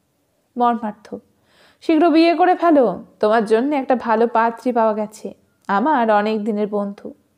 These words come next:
নাম অনিমা। তুমি যার ফটো তুলেছিলে, তোমার অভিমত অবিলম্বে জানাবে।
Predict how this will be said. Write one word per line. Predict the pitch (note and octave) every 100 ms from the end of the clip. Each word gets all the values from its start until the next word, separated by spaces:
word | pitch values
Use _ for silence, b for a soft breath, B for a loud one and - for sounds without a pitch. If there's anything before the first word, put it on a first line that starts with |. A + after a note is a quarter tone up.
| -
নাম | G3 G3
অনিমা। | G3+ G#3 G#3 F#3+ - _ _ _ _ -
তুমি | A#3+
যার | A#3 A3+
ফটো | A3+ A3 A#3
তুলেছিলে, | A#3+ A#3+ C#4 C4 D#4 - _ _ _ _ _ _ _ _ _ -
তোমার | D#4 D4+
অভিমত | D4 D#4+ E4 C4+ C4+
অবিলম্বে | B3+ C4+ B3+ B3 A3+
জানাবে। | A3+ G#3+ G3+ G#3